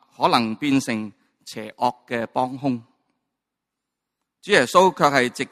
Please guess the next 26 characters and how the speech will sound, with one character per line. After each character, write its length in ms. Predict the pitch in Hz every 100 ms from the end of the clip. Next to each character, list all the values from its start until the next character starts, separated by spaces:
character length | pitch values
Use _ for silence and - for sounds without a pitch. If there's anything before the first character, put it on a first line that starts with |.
| -
指 380 | 120 120 170 - _ _ _ _
制 240 | 147 139
度 220 | 131 123
改 280 | 110 117 143
變 320 | 147 131 123
所 180 | - 120
需 240 | - 165
要 140 | 143 120
嘅 240 | 120 113 - _
人 220 | 117 107
性 240 | - 123 123
基 240 | 151 139
礎， 360 | 110 107 101 113 _ _ _ _ _ _ _ _ _ _ _
直 120 | 156
指 500 | - - 135 196 - _ _ _
反 400 | - 131 120 190
抗 300 | - 143 143
地 320 | 135 123 120
獄 120 | 127 123 _ _ _
所 260 | - 127 156
需 300 | - 185 160
要 100 | 135
嘅 280 | 117 123 120 117 _
精 240 | - 185 147
神 300 | 123 101
力 80 | 107